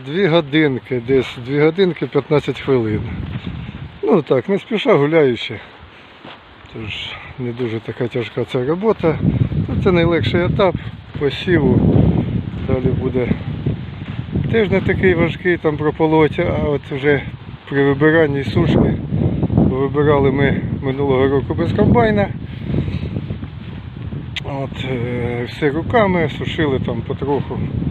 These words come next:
в сушки, ну, більше в сушки пересушили. От.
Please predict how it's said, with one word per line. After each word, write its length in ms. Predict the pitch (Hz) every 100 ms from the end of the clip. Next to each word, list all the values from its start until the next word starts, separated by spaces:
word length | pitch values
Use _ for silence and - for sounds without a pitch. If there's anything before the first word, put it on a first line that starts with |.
| - - - - - - - - - - -
в 40 |
сушки, 560 | - 226 196 - 190 156 - - - - - - - - -
ну, 100 | 254
більше 320 | 151 165 135
в 260 | 160 - -
сушки 360 | - 165 - -
пересушили. 640 | 123 113 135 - 120 110 - - - - - - - - - - - -
От. 300 | 123 113